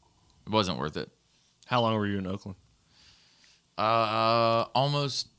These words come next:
Speaker 1: two years. I spent one of this, one summer at, um, like, a small river town, uh,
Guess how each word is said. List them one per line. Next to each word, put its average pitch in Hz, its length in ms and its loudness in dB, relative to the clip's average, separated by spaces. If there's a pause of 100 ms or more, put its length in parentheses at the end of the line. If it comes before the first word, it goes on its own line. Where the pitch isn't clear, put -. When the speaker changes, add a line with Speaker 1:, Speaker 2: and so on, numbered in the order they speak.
(160)
Speaker 1:
two 113 760 -6
years. 143 720 -8 (160)
I - 60 -8
spent 151 260 -2
one 127 140 -2
of 123 80 -4
this, - 300 -2 (580)
one 120 260 -4
summer 101 680 0 (100)
at, 92 240 -2
um, 87 520 -2 (340)
like, 101 140 -8
a 98 60 -2
small 104 300 2
river 95 220 0
town, 98 460 -2 (240)
uh, 87 520 -8